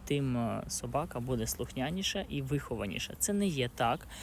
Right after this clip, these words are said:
тому що навіть, е, чемпіони собаки, у яких куча медалей і вони вміють сто мільйонів команд, е, вони зазвичай, е, дуже агресивні, дуже неслухняні, емоційні, перезбуджені, не слухають команду «ні» особливо.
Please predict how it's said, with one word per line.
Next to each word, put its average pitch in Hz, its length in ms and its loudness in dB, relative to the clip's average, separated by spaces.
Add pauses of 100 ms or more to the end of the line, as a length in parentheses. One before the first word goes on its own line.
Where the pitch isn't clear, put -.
(200)
тому 147 200 2
що 147 140 2
навіть, 160 480 2
е, 127 160 4
чемпіони 131 580 2
собаки, 120 500 0
у 113 60 -2
яких 113 360 -4
куча - 320 -4
медалей 117 580 0
і 113 40 -2
вони 117 280 2
вміють 117 400 0
сто - 180 -2
мільйонів 117 440 0
команд, 196 360 -2 (600)
е, 127 360 4
вони 196 260 0
зазвичай, 123 840 0 (160)
е, 113 180 -2
дуже 139 260 0
агресивні, 113 800 0 (100)
дуже 151 180 0
неслухняні, 117 840 0 (280)
емоційні, 127 640 2
перезбуджені, 127 840 -2
не 147 140 0
слухають 123 800 0
команду 120 400 0
«ні» 120 220 0
особливо. 113 720 -2